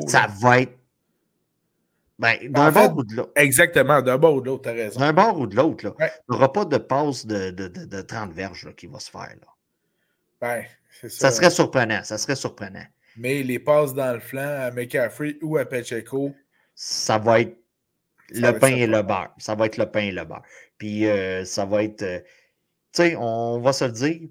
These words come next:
Speaker 1: Purdy, ce qui a fait que ça a mieux été en deuxième demi, c'est qu'il a couru avec le ballon.
Speaker 2: Et
Speaker 1: C'est
Speaker 2: voilà.
Speaker 1: pas quelque chose qu'on l'a vu faire énormément durant la saison, soyons honnêtes, parce que quand t'as McCaffrey,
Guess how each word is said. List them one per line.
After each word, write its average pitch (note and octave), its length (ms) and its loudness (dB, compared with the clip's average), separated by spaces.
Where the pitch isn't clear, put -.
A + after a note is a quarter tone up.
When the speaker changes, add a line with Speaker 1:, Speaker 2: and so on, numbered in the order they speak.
Speaker 1:
Purdy, C#3+ 520 0
ce - 260 -8
qui - 180 -6
a B2 80 0
fait D#3 380 -8
que C3 160 -4
ça A#2+ 160 -4
a A2 100 -4
mieux B2 240 -6
été B2 240 -6
en B2+ 100 -6
deuxième A2 500 -8
demi, G#2 440 -8
c'est - 200 -14
qu'il G#2+ 140 -10
a F#2 40 -10
couru C3 480 -6
avec G#2 280 -6
le G#2 100 -6
ballon. F2 320 -12
Speaker 2:
Et B2+ 80 -6
Speaker 1:
C'est B2 40 -2
Speaker 2:
voilà. A#2 220 0
Speaker 1:
pas C#3+ 120 -2
quelque B2+ 200 -6
chose C#3 260 -8
qu'on A2+ 160 -6
l'a G#2+ 180 -2
vu G2+ 180 -8
faire A#2 400 -6
énormément A2 720 -6
durant G2 280 -8
la F#2+ 160 -6
saison, F#2+ 440 -12
soyons F#2+ 320 -8
honnêtes, F#2+ 360 -8
parce G#2 180 -4
que A2+ 80 -4
quand B2 260 0
t'as A2+ 100 -2
McCaffrey, G#2 1000 -4